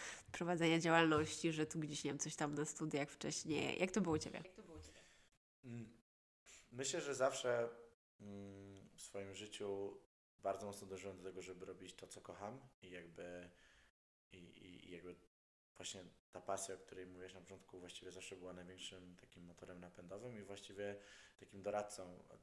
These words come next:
Speaker 2: jakie decyzje podejmować, nawet jeżeli one były totalnie dla wielu ludzi oderwane od rzeczywistości. Em, i myślę, że ja zawsze gdzieś czułem, że chciałem stworzyć coś własnego,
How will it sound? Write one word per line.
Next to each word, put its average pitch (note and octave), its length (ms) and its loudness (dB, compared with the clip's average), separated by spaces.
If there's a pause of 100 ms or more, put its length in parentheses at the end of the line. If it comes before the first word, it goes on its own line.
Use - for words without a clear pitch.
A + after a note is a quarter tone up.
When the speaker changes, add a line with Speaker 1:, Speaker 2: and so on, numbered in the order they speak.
(440)
Speaker 2:
jakie F#2+ 200 -10
decyzje F2+ 200 -8
podejmować, F#2 400 -4
nawet F2 160 -6
jeżeli F2 200 -6
one E2+ 100 -10
były F2 120 -6
totalnie F2+ 460 -6
dla E2+ 160 -10
wielu F2 200 -12
ludzi F2 220 -10
oderwane F2 420 -10
od E2+ 60 -14
rzeczywistości. F#2+ 840 -12 (580)
Em, G2 580 -4 (180)
i G#2+ 220 -8
myślę, A2 340 -6
że A2 240 2 (640)
ja G#2+ 100 -4
zawsze B2+ 220 0
gdzieś A#2+ 160 -4
czułem, A#2 200 -2
że G#2 60 -6
chciałem G2+ 240 -4
stworzyć G2+ 420 -4
coś - 220 -8
własnego, G2 800 -2